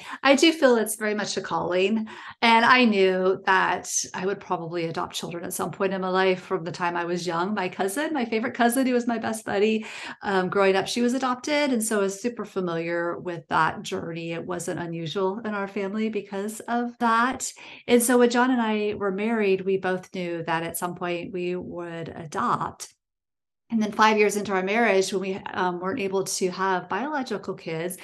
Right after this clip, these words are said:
we just knew, we just felt like, "All right, this, this God's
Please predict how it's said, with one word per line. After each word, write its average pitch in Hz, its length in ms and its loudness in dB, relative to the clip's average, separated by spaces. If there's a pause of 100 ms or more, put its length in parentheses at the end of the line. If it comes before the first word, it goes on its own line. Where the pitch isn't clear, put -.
(260)
we 226 140 4
just 220 300 0
knew, 175 260 0
we 175 100 0
just 185 240 -4
felt 170 200 0
like, 175 180 -8
"All 190 100 -4
right, 269 280 -4
this, 214 240 -10
this 202 320 -10
God's 214 480 -2